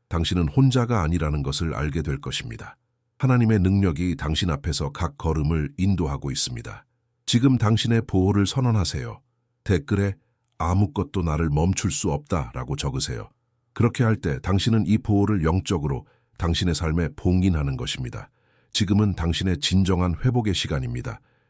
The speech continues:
이제 당신은 자신감을 가지고 걸을 수 있습니다. 더 이상 당신의 운명을 방해할 수 있는 것이 없습니다. 하늘은 이미 당신을 위해 모든 것을 준비했습니다. 다 이루어졌습니다.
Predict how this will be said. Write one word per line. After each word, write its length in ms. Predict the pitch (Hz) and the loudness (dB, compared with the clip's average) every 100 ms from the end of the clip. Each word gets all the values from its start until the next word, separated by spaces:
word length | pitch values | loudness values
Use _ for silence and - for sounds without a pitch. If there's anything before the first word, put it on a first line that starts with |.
| _ - | _ -2
이제 220 | 92 104 | 0 0
당신은 440 | 92 92 104 101 | 0 0 0 -2
자신감을 580 | - 78 131 113 98 95 | -2 -2 0 2 2 2
가지고 360 | 82 78 90 78 | 0 -2 -4 -4
걸을 280 | 92 95 | -2 0
수 140 | 87 82 | 0 -2
있습니다. 520 | - - 62 - - _ _ _ _ | -4 -6 -8 -12 -16 _ _ _ _
더 140 | - 82 | -4 -4
이상 320 | 73 80 80 | -2 -2 -2
당신의 380 | 80 82 98 92 | -2 -2 0 0
운명을 460 | 76 104 92 87 | 2 2 2 0
방해할 400 | 71 80 85 80 76 | -2 -4 -2 -2 -2
수 140 | - | -4
있는 240 | 76 82 | -2 -2
것이 240 | 69 71 92 | -4 -4 -6
없습니다. 540 | 69 - 65 58 55 - - - _ - | -4 -4 -4 -8 -14 -16 -20 -20 _ -2
하늘은 380 | 127 113 104 82 | 2 4 2 2
이미 280 | 90 95 90 | 0 0 0
당신을 480 | 87 95 98 85 | 0 0 0 0
위해 240 | 73 82 76 - - - | 0 -2 -4 -8 -20 0
모든 340 | 90 104 95 | 2 4 2
것을 240 | 85 87 73 | 0 -2 -2
준비했습니다. 800 | 92 80 73 67 69 62 58 - _ _ _ _ | -2 0 -2 -4 -6 -8 -10 -14 _ _ _ _
다 220 | 80 71 | -4 -4
이루어졌습니다. 920 | 67 92 98 78 71 - 67 117 107 | -2 0 0 0 -2 -4 -6 -8 -14